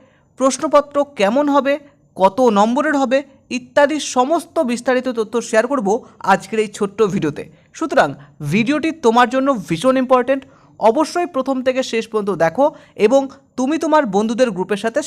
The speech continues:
শেয়ার করো। তো চলো আজকের ভিডিওটি শুরু করছি। শুরু করার আগে বলবো, যারা এখনও পর্যন্ত আমাদের চ্যানেলটি সাবস্ক্রাইব করোনি, অতি অবশ্যই কলেজ,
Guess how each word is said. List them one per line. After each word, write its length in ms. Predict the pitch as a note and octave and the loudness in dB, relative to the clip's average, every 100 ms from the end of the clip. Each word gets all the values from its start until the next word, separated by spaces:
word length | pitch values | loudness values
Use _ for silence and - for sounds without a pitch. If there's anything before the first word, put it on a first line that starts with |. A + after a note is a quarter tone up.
| - | 0
শেয়ার 200 | G3 D3 | 0 0
করো। 120 | C3 - _ _ - | -4 -8 _ _ -4
তো 40 | A3+ | 0
চলো 160 | B3+ C4+ D#4+ - - G3+ | 2 2 0 -8 0 0
আজকের 360 | G3 - D4 B3 | 0 -4 -4 -4
ভিডিওটি 280 | F3 F#3 A#3 - | -4 -4 -4 -4
শুরু 140 | F#3+ D3 | -4 -4
করছি। 220 | C#3 C3 - _ _ - | -8 -10 -16 _ _ -6
শুরু 200 | C4+ D#4 | -4 2
করার 180 | D4+ D#4 - G3 | 4 4 2 0
আগে 120 | A#3+ A3+ | 0 0
বলবো, 220 | C#3+ A3 - - _ G#3 | 0 0 0 -10 _ 0
যারা 160 | A#3 - G3 | 2 2 -2
এখনও 240 | G3 C4+ D4 | -2 -2 -2
পর্যন্ত 360 | D4+ C4 D4 C#4 C4+ | -6 -4 -2 2 2
আমাদের 240 | G#3+ A3 A3 | 2 -2 -2
চ্যানেলটি 320 | G#3+ G#3 A#3 A3+ | -4 -4 -10 -10
সাবস্ক্রাইব 360 | F3+ - C4 C4 C4 | -10 -2 0 2 2
করোনি, 240 | B3+ C4+ C#4+ - _ - | 0 -2 -8 -16 _ -8
অতি 160 | G3+ C#4+ D#4 | -4 2 4
অবশ্যই 380 | A3+ D3 F3 C4+ - _ - | 2 -2 -6 -6 -10 _ 0
কলেজ, 300 | A#3 C4 D4 | 2 2 0